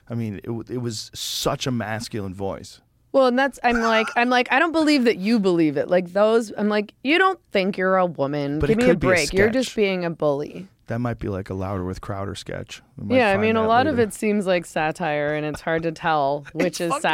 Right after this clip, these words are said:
Speaker 2: satire
Speaker 1: hard
Speaker 2: and
Speaker 1: to
Speaker 2: which
Speaker 1: tell.
Speaker 2: is real.
Speaker 1: It's very hard to tell. That's the problem, is that things are getting blurry. And
Speaker 2: But I do, I think a lot of men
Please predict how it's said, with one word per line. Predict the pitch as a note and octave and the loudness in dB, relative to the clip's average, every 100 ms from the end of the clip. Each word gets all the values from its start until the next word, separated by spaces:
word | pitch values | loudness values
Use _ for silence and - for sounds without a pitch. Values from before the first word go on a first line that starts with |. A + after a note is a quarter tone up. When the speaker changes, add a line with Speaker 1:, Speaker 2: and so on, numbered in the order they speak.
| E3+ | 0
Speaker 2:
satire | A#3+ E3+ E3 | 0 2 2
Speaker 1:
hard | D#3 D#3 | 2 -2
Speaker 2:
and | D#3 | -2
Speaker 1:
to | |
Speaker 2:
which | D#3 D#3 | -4 -4
Speaker 1:
tell. | E3 | -6
Speaker 2:
is | D3+ | -4
real. | D#3 D3+ D3+ D3 - - - | -6 -4 -4 -6 -12 -16 -10
Speaker 1:
It's | B2+ | -10
very | - C3 D3+ C3+ | -4 -2 0 0
hard | A#2 | -2
to | A2+ A2 | -4 -6
tell. | G2+ A2 | -6 -6
That's | B2 - | -10 -12
the | A2+ | -12
problem, | B2 B2 D#3 A2 F#2+ | -8 -6 -6 -8 -10
is | G#2+ | -10
that | A#2 | -8
things | B2+ C3 A2 | -6 -6 -6
are | |
getting | A2+ A#2+ A2+ | -8 -6 -8
blurry. | G#2 A#2 B2+ A3 A2 | -8 -6 -6 -8 -8
And | G2 - - - _ - | -10 -12 -18 -20 _ 0
Speaker 2:
But | B3 | 2
I | C4 | 2
do, | C#4 | 2
I | C4 | 0
think | A#3+ - C#4+ D4 | 0 0 0 0
a | |
lot | C4+ A3 A#3 | 2 2 2
of | A#3+ G#3+ | 2 0
men | G#3 A3 G#3+ G#3 G3+ G3+ | 0 0 0 -2 -4 -6